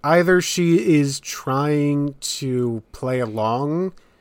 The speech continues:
with Ragu, trying to, like, you know,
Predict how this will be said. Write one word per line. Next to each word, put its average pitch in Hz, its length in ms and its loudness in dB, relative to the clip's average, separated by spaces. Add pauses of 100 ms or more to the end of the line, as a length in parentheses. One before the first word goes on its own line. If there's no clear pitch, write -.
(560)
with 156 280 0
Ragu, 151 760 2
trying 131 460 2
to, 131 120 -2
like, 117 720 -4 (680)
you 131 80 -6
know, 113 380 -6